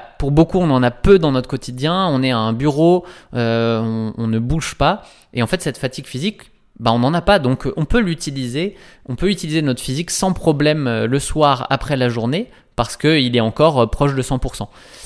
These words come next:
Le cerveau est beaucoup moins proche de cent pour cent, malheureusement. Et, euh, bah, du coup, c'est lui qui a du mal à suivre et c'est lui qu'il faut « chouchouter », entre guillemets.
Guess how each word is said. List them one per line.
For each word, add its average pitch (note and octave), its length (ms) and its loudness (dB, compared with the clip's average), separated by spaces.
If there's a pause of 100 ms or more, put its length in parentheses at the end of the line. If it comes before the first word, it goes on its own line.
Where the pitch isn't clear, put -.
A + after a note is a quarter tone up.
(220)
Le G#2 120 -8
cerveau C3+ 440 4
est C#3 120 6
beaucoup F#3 480 2
moins D3 300 -2
proche C#3+ 320 2
de C3 60 -2
cent C#3 240 -2
pour - 180 -2
cent, - 320 -2
malheureusement. C#3 760 2 (500)
Et, D3 300 2
euh, A#2+ 260 2
bah, A2 140 0
du A2+ 120 -4
coup, E3+ 360 0
c'est - 180 -8
lui D3+ 160 -2
qui E3+ 100 0
a C#3+ 40 4
du C3 120 -4
mal B2+ 160 2
à A2+ 80 0
suivre F3+ 520 -2
et B2 60 -6
c'est A#2 180 -6
lui D3 180 -2
qu'il E3 180 -10
faut « - 360 -2 (580)
chouchouter », E3+ 600 -4
entre C3+ 240 -4
guillemets. B2 280 -2